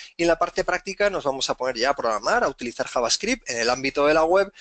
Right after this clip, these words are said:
y sobre todo me quiero centrar en esta primera clase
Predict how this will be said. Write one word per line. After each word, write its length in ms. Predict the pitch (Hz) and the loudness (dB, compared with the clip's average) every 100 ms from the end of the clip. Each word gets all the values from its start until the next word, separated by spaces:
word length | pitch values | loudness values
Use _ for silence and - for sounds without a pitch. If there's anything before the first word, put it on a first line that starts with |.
| - - | -20 -6
y 100 | 185 | 0
sobre 200 | 190 175 | 2 2
todo 220 | 175 170 | 2 0
me 80 | 151 | 2
quiero 180 | 165 | 0
centrar 480 | - 147 - 170 175 135 | 0 -6 2 2 2 -2
en 100 | 135 | -4
esta 260 | 131 135 | -2 -2
primera 320 | - 123 143 | -2 0 0
clase 420 | - 139 139 175 | 2 2 2 0